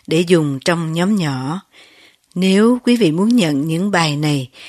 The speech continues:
xin liên hệ với chúng tôi theo địa chỉ nguồn sống hai ngàn lẻ một a vòng yahoo chấm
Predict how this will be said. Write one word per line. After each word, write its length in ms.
xin 420
liên 180
hệ 200
với 160
chúng 260
tôi 380
theo 220
địa 180
chỉ 420
nguồn 380
sống 480
hai 280
ngàn 440
lẻ 160
một 320
a 220
vòng 340
yahoo 540
chấm 320